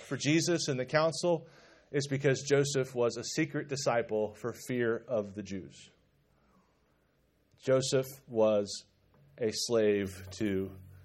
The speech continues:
the fear of man. Joseph was caught in the snare of the fear of man. Earlier in John, there's a class of people that are described this way. "Many, even of the authorities, believed in him,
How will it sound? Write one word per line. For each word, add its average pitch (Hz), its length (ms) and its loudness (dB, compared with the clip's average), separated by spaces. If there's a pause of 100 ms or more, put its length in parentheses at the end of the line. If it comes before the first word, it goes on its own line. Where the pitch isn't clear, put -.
(360)
the 101 80 -12
fear 101 320 -6
of 98 140 -12
man. 92 280 -6
Joseph 107 520 -6
was 98 460 0
caught 117 440 -2
in 107 220 -6
the 98 100 -8
snare 92 720 -4
of 92 440 0
the 98 80 -10
fear 98 300 -8
of 95 160 -14
man. 90 240 -10 (1300)
Earlier 127 680 4
in 107 280 -6
John, 101 460 0
there's 101 200 -6
a 104 60 -6
class 131 440 -4
of - 120 -18
people 107 320 -4
that 98 120 0
are 101 80 0
described 98 520 2
this 101 240 -4
way. 87 200 -6 (960)
"Many, 135 760 0
even 190 300 0
of 160 160 4
the 131 120 2
authorities, 123 840 4
believed 131 500 0
in 104 160 0
him, 101 420 -2